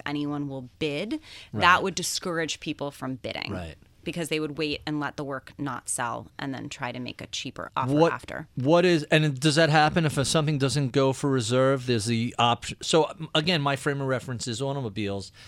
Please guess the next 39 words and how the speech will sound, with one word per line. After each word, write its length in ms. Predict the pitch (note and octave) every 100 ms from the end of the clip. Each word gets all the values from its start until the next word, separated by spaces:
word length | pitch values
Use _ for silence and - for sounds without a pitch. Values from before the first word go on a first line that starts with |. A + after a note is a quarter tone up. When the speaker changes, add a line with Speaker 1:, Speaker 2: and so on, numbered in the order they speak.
| - -
Speaker 2:
It's 220 | C3+ C#3
the 80 | C3
same 300 | D#3 C#3+ C3
thing. 260 | F3 G3
The 140 | C#3+ C3+
auctioneer 440 | D3 C#3+ C3+ B2
says 480 | - C3 A#2+ A2+ - - - -
reserve 500 | C3 C#3+ D#3 C#3+ A#2+
is 160 | A2+
met, 320 | E3+ G#3 G3 -
or 160 | C#3
the 120 | A#2+ C3+
auctioneer 420 | C3 C#3+ C3 A#2+
says, 340 | - A#2 G2+ G#2 -
says, 500 | - C3 A#2 A2 - - - -
uh, 100 | A#2 B2
w-, 260 | B2+ C#3+ -
"Reserve 500 | C3 A#2 D#3+ F3+ D#3+
is 160 | D3+
withdrawn. 720 | C3+ A#2 - F3 G3+ G#3 F#3 C3+
This 200 | C3 C3
is 100 | A#2
a 40 |
car 220 | - C3+ B2
that's 180 | A#2
gonna 180 | - A2+
sell." 480 | - E3+ F3 F#3+ F3+ - - _ -
And 280 | B2+ B2 A#2+
lo 180 | C3+ C#3+
and 80 | C3
behold, 540 | A#2 B2+ C3 D3+ C3
very 240 | B2 A2+ A2+
often 360 | A2+ - A2 G#2+
that 160 | G2 -
runs 300 | A2 G#2+ G2
the 100 | G2+
price 340 | - C#3 D3 E3
up. 200 | D3+ - - - _ _ _ _ _
What 520 | C3 C3+ F3+ G#3 -